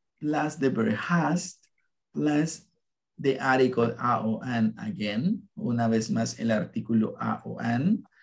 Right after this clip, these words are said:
plus an adjective, más un adjetivo, plus a noun. And I have here, "A police officer has a dangerous job."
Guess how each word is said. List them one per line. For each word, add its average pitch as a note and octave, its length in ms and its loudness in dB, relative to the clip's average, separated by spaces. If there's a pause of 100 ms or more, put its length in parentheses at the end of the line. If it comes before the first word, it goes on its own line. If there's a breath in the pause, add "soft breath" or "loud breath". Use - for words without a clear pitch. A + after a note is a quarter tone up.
(340 soft breath)
plus F3+ 500 4 (220)
an - 200 -6
adjective, D#3 760 2 (380)
más A#2+ 460 0
un A2+ 120 2
adjetivo, E3+ 760 2
plus E3 300 -2
a F#3 60 0
noun. F3+ 420 4 (1080 loud breath)
And D3 240 -2
I D3 40 2
have D3 340 0
here, C3+ 240 0
"A B2 240 0 (100)
police G#3 480 2
officer C3+ 640 -4
has D3 560 -4
a A#2+ 200 -8
dangerous E3 720 0
job." A2 400 -2